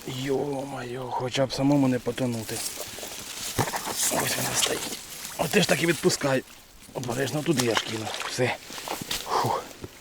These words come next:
Все. <laughs> Відпусти. Це ось місця, які заліз в траву, але тут хоча б не грузно і можна кидати блешню.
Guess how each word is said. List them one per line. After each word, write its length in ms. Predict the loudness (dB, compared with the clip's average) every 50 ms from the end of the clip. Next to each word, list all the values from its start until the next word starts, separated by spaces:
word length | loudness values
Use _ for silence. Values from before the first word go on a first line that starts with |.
| -18 -18 -18 -18 -16 -16 -16 -16 -16 -18 -16 -10
Все. 340 | -10 -2 -2 0 0 0 0 -2 -6 -10 -14 -16 -12 4 6
<laughs> 340 | 6 8 10 8 8 8 4 0
Відпусти. 540 | 0 0 0 0 -2 -4 -6 -6 -6 -8 -8 -8 -8 -10 -10 -10 -8 -8 -8 -8 -8 -8 -8 -8 -10 -12 -12 -12 -8 -2 0 4 4 4 8
Це 120 | 10 12 12
ось 240 | 12 12 10 8 4
місця, 460 | 4 4 4 4 6 6 8 8 6
які 260 | 4 2 0 -2 -2 -2 -2 0
заліз 360 | 2 6 6 8 8 8 8
в 140 | 6 4 2
траву, 420 | 6 8 8 8 8 8 6 4 4 2 -2 -4 -4 -4 -4 -4 -4 -2 -2 0 2 2 4 4 4 4 2 2 0 2 4
але 380 | 4 6 8 8 8 8 8 6 2 -4 -10 -10 -10 -10 -10 -8 -8 -6 -6 -6 -6 -6 -6 -4 -2 0 0 2 2 2 2 2 2 2 4 4 4 2 2 0 -2 -4 -6 -8 -10 -12 -12 -8 -2
тут 120 | 0 0 0
хоча 360 | 4 4 4 4 8 8 6 8
б 80 | 8
не 100 | 8 8
грузно 500 | 8 8 6 6 6 6 6 4 4 2
і 80 | 2 4
можна 360 | 6 6 6 6 6 4 2
кидати 480 | 2 0 0 2 4 4 4 4 0 -2
блешню. 500 | 0 0 -2 -2 -4 -6 -8 -8 -8